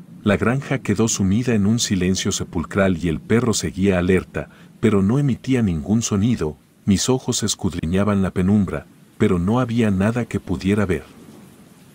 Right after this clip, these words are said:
Decidí regresar a la casa, después de que el perro se tranquilizara. A pesar de la inquietud que se aferraba a mi mente, no podía evitar sentir una extraña conexión entre todos los eventos de las últimas noches.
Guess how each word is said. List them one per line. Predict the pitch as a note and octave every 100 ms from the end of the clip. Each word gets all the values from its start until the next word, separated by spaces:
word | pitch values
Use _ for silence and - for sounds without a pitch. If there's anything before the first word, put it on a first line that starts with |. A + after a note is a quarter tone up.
| - - -
Decidí | G#2+ A2 - G#2+ C#3+
regresar | D3 C#3+ A2+ F#2+ - G#2
a | G2
la | F2+
casa, | - A2+ - D2+ - - - -
después | G2+ - D3 D3+
de | E3
que | - G2+
el | E2+
perro | - A2 A2+
se | A2 G#2
tranquilizara. | - F2+ - D#2 D2+ - G#2+ E2 D#2 - -
A | G#2 G2
pesar | F#2+ - B2+ B2+
de | B2+
la | A2
inquietud | G2 - E2+ - D3
que | - C3+
se | B2+ A2
aferraba | - - F#2+ G2 F#2
a |
mi | F2 F#2+
mente, | G#2+ G2 D2 D2+ D2 - -
no | A2 C3
podía | C#3+ B2+ B2 C3+
evitar | B2+ - - G#2
sentir | - E2+ D2 A2+ A#2+
una | A2+ G#2+
extraña | - - G#2 G#2+ G#2
conexión | - E2+ D#2 - G#2+
entre | G2+ F2+ F#2 D2+
todos | A2 B2 C3 -
los | G#2+ -
eventos | E2+ F#2 F#2+ F#2+
de | F#2
las | E2 D2 -
últimas | B2 A2 G2 F2+ -
noches. | G2 E2 D2 -